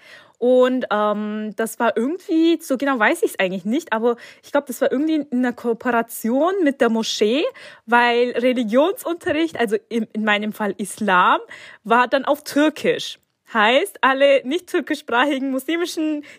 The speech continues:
Kinder, äh, konnten diesen Unterricht nicht besuchen, ähm, ja, weil sie auf Türkisch war.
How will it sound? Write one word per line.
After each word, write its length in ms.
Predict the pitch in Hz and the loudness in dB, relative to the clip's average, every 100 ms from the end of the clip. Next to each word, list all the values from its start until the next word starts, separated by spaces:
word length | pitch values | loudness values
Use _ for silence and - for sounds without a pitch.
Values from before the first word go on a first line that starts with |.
| - | -4
Kinder, 560 | 269 285 294 294 277 - - - _ _ - | -2 2 4 4 2 -6 -20 -20 _ _ -8
äh, 360 | - 277 262 | 2 4 4
konnten 380 | 262 320 277 285 | 2 0 -2 -4
diesen 280 | 269 339 - | -4 -6 -4
Unterricht 380 | 302 339 285 302 | -4 -2 -2 -2
nicht 220 | 349 - | -6 -4
besuchen, 720 | 277 269 349 403 - 233 285 403 - - _ - | -6 -4 -2 -2 -2 -6 -6 -8 -18 -20 _ -4
ähm, 840 | 254 247 247 247 254 254 254 233 | 0 0 -2 -4 -6 -6 -6 -8
ja, 300 | - 269 233 | -4 0 2
weil 160 | 226 233 | 2 0
sie 140 | 240 | 0
auf 160 | 247 - | -2 -2
Türkisch 440 | - 254 240 214 | 0 0 0 -4
war. 300 | 180 180 285 | -2 0 0